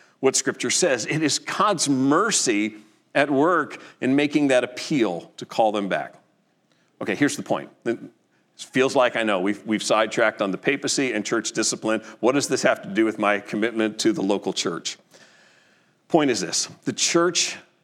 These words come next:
Jesus Christ is building, the one that he said he would build in Matthew sixteen, is experienced by us as a local community that gathers together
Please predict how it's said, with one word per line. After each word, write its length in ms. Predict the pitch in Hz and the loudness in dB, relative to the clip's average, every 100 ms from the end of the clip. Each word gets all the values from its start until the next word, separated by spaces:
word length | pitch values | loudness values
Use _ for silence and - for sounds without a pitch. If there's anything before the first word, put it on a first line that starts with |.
| - | -6
Jesus 420 | - 143 147 147 | 2 2 2 0
Christ 480 | - 147 123 117 - | 0 0 2 -2 -6
is 220 | - 135 | -4 -4
building, 600 | 101 90 123 113 92 85 | -2 2 2 4 0 -2
the 100 | 104 | 0
one 260 | 101 110 120 | 2 2 2
that 140 | 113 | 0
he 100 | 110 | 0
said 320 | 113 - 131 113 | -2 2 0 0
he 120 | 120 | 0
would 200 | 104 87 | 0 0
build 260 | 104 107 | 2 2
in 160 | 98 98 | 0 0
Matthew 360 | 101 110 107 104 | 0 0 -2 -4
sixteen, 840 | - 113 - - 110 82 80 101 _ _ _ _ _ - | -4 -6 -8 -6 -4 -4 -6 -12 _ _ _ _ _ -2
is 220 | 135 110 | 0 0
experienced 1000 | 131 - - - 175 170 143 135 127 - | -2 0 -2 2 2 4 2 0 -2 0
by 260 | 139 127 127 | 2 2 2
us 500 | 143 139 107 104 - | 2 2 2 0 0
as 240 | - 117 | 2 2
a 180 | 127 120 | 2 2
local 680 | 104 113 156 156 156 143 - - - - | 4 4 4 2 2 2 -2 -12 -18 -8
community 1040 | - 139 131 151 170 147 104 95 101 110 - - | -2 0 4 4 4 2 0 0 0 -2 -8 0
that 300 | 117 - 165 | 0 0 -2
gathers 640 | 120 147 156 160 160 - | 2 4 4 2 2 0
together 720 | - 147 117 139 113 107 120 | -2 0 4 4 4 2 0